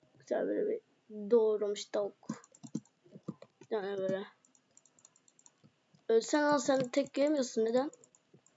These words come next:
Sen neden tek yem-, yemiyorsun? Kaçıyor lan. Al sana. Yumurta. Yumurta gelsen.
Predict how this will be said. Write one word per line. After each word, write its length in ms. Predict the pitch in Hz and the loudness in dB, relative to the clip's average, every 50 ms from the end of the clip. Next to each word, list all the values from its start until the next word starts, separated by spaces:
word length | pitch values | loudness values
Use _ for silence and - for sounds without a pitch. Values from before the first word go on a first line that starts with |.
| _ - - _ - - | _ -20 -20 _ -20 -8
Sen 220 | - - 247 247 | -4 -2 0 2
neden 320 | 254 247 262 277 - - - - | 2 2 2 0 0 -2 -4 -2
tek 240 | - 262 247 - - | -2 -2 0 0 0
yem-, 120 | 208 - - - - _ - - | -2 -2 -4 -8 -20 _ -20 -16
yemiyorsun? 1080 | 214 208 226 233 - - 214 214 - - - - - - - - - 240 226 240 277 311 - _ _ _ _ _ _ _ - - - - - _ _ _ _ | -2 2 4 4 4 4 4 2 2 -2 -8 -12 -12 -12 -12 -6 -2 -2 -2 0 -2 -6 -10 _ _ _ _ _ _ _ -20 -20 -20 -20 -20 _ _ _ _
Kaçıyor 400 | - - 247 247 - - 349 349 | -2 0 0 2 4 4 4 6
lan. 200 | 339 339 381 415 - - - _ _ _ _ _ _ _ _ _ _ _ _ _ _ _ _ _ _ _ _ _ _ _ _ _ _ _ _ _ _ _ _ _ _ - - _ - 277 269 | 6 4 2 0 -2 -6 -14 _ _ _ _ _ _ _ _ _ _ _ _ _ _ _ _ _ _ _ _ _ _ _ _ _ _ _ _ _ _ _ _ _ _ -20 -8 _ 2 2 4
Al 140 | 247 220 208 | 2 2 -2
sana. 280 | - - 220 202 196 202 - - - _ _ _ - - - - - - _ - - - - - - - - - - _ - - - _ - - _ _ - - - - - - _ _ _ _ - - - | -4 -4 -4 -4 -4 -8 -12 -16 -18 _ _ _ -20 -14 -12 -10 -10 -10 _ -16 -18 -18 -18 -16 -14 -14 -14 -14 -16 _ -20 -20 -20 _ -20 -20 _ _ -4 -4 -4 -6 -20 -20 _ _ _ _ -16 -4 2
Yumurta. 500 | - 285 285 277 277 247 - 285 254 233 - - - - - - - - - - _ _ _ - | 4 6 6 6 6 4 4 2 0 0 0 -4 -6 -6 -8 -8 -10 -14 -16 -20 _ _ _ -4
Yumurta 360 | 262 247 226 220 214 - 226 | 0 0 0 0 0 -2 -2
gelsen. 440 | 220 226 233 254 - - 240 247 262 | 0 0 -2 -4 -4 -6 -6 -6 -6